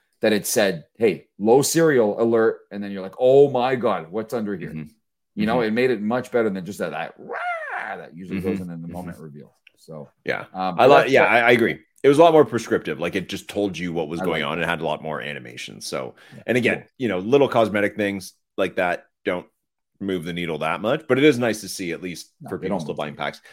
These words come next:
Speaker 2: That was the first pack last week. I bought those packs of trade tickets. Those are the first packs I bought in months, man. And I did one of the Extra Spice
Speaker 1: Yeah.
Speaker 2: challenges. And the
Speaker 1: Ooh.
Speaker 2: last, and I looked, and the last challenge I had done before that was that I'd completed before that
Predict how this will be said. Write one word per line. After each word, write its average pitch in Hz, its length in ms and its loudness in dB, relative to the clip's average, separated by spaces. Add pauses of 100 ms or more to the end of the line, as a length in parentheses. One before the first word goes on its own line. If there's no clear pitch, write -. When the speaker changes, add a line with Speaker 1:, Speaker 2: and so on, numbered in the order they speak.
(120)
Speaker 2:
That 156 120 8
was 240 80 6
the 254 100 6
first 202 240 2
pack 165 280 4
last 165 240 2
week. 165 120 -2
I 151 60 4
bought 175 160 -2
those 165 140 -4
packs 123 280 -2
of 110 60 -20
trade 113 220 -4
tickets. 120 200 -12
Those 170 200 -8
are - 20 -10
the 202 80 -8
first 135 240 -10
packs 95 260 -4
I 85 60 -6
bought 80 300 -6
in 73 100 -12
months, 87 380 -10
man. 73 260 -8 (300)
And 107 100 -4
I 123 80 2
did 127 220 0
one 117 100 0
of 110 60 -4
the 98 160 -6
Extra 110 320 -10
Spice 92 340 -6
Speaker 1:
Yeah. 85 160 -12
Speaker 2:
challenges. 117 580 -8 (360)
And 107 260 -2
the 98 60 -2
Speaker 1:
Ooh. - 20 -4
Speaker 2:
last, 110 420 -2
and 98 160 -8
I 98 80 -4
looked, 107 360 -2
and 95 100 -12
the 90 40 -8
last 104 340 -4
challenge 104 360 -8
I 90 160 -8
had 90 200 -8
done 87 180 -12
before 87 380 -10
that 104 340 -6 (400)
was 85 520 -4
that 87 120 -4
I'd 85 180 -6
completed 120 680 -10
before 143 340 -4
that 160 300 -4